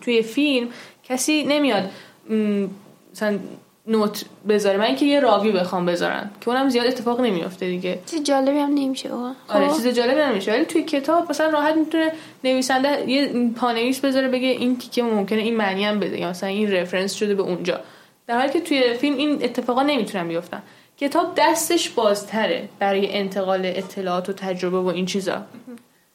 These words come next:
Speaker 1: ولی خب خیلی بستگی به موضوعش هم داره دیگه، مثلاً اون مستنده بهتر از یه کتاب علمیه.
Speaker 2: آره.
Speaker 1: نه هست.
Speaker 2: آره. بعد مثلاً اینکه کتاب رو نمیشه همه جا بخونی توی متروی شلوغ،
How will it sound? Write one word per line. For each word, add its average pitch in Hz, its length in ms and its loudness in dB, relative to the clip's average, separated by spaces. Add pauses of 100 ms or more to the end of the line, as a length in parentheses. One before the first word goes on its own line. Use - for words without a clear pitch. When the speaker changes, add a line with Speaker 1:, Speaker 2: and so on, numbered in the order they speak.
(340)
Speaker 1:
ولی 311 100 0
خب 320 160 4
خیلی 294 260 0
بستگی 254 380 2
به 277 60 4
موضوعش 240 520 2
هم 240 140 2
داره 185 220 2
دیگه، 170 220 -2
مثلاً 185 320 -2
اون 202 100 0
مستنده 185 640 -2
بهتر 185 300 0
از - 160 -2
یه - 60 -6
کتاب 175 340 -4
علمیه. 175 380 -4 (500)
Speaker 2:
آره. 214 200 -4
Speaker 1:
نه 202 160 -4
هست. - 200 -14 (380)
Speaker 2:
آره. 220 180 -14 (460)
بعد 466 280 0
مثلاً 381 340 2 (160)
اینکه 381 380 4 (300)
کتاب 302 380 2
رو 277 220 4
نمیشه 269 400 2
همه 214 340 0
جا 208 200 2
بخونی 202 580 -2 (360)
توی 254 180 2
متروی 233 440 2
شلوغ، 208 380 2